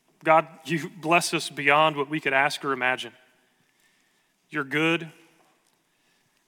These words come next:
Your loving kindness extends to us, your faithfulness to all generations.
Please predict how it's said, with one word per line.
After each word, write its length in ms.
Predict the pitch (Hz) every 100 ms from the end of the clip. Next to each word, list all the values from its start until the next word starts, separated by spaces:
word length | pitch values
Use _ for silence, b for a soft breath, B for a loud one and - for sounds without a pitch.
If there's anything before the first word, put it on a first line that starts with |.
| _ _ _ _ _ _ _ _ _
Your 140 | 127
loving 320 | 139 156 160
kindness 460 | 135 147 156 156 -
extends 400 | 143 - 127 -
to 180 | 156 147
us, 200 | 151 -
your 100 | 127
faithfulness 640 | - 160 151 165 151 147
to 160 | - 135
all 160 | 151
generations. 800 | 143 143 139 143 139 - 147 -